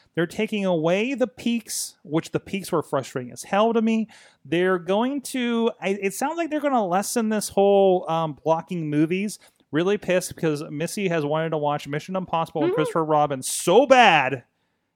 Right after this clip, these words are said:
Speaker 1: And I don't know, just, just worse because we can't go see it on MoviePass. Um, but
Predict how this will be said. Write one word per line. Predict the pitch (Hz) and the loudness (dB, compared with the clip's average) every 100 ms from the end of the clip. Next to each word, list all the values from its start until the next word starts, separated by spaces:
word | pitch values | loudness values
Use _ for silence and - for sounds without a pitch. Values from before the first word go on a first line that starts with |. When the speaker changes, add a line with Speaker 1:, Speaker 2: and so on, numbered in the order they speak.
| _ - | _ -8
Speaker 1:
And | 151 156 151 147 147 | -4 -2 0 -2 -2
I | 160 | -2
don't | 190 | -2
know, | 175 160 | -2 -4
just, | 139 - | -6 -10
just | 151 147 | -10 -4
worse | 143 160 | -2 -2
because | - 160 143 | -4 -4 -4
we | 135 | -4
can't | - 147 143 | -8 -10 -6
go | 180 | -4
see | 175 190 | -4 -4
it | 196 | -2
on | 208 202 | -2 -2
MoviePass. | 202 208 - 220 233 - - - - - | 0 -2 -2 -4 -4 -8 -16 -20 -20 -10
Um, | - 151 151 151 151 151 | -2 2 4 2 0 -4
but | 143 156 151 151 - | 2 2 4 0 -4